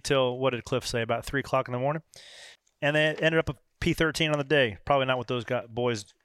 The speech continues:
drew up, but it was enough to get their ticket punched to the round of eight. Anytime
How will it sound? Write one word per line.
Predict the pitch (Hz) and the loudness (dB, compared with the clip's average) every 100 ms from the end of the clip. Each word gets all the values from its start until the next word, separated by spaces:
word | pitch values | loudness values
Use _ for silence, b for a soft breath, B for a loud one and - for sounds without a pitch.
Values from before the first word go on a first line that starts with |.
| _ _ _ _ 117 | _ _ _ _ -8
drew | 117 135 127 | -2 2 4
up, | 135 - | 2 2
but | 113 135 135 | 4 4 6
it | |
was | 131 | 4
enough | 131 131 143 139 | 4 4 2 2
to | - | -2
get | 120 110 135 | -4 -2 -2
their | 127 | -2
ticket | 120 - 120 113 | -2 -4 -4 -4
punched | - 120 | -4 -4
to | - | -4
the | 117 | 0
round | 123 120 | 0 0
of | 117 | 0
eight. | 135 135 127 - - B B B _ | 2 2 2 -6 -20 B B B _
Anytime | 160 147 143 - 139 127 113 107 | 0 2 2 0 2 4 2 -2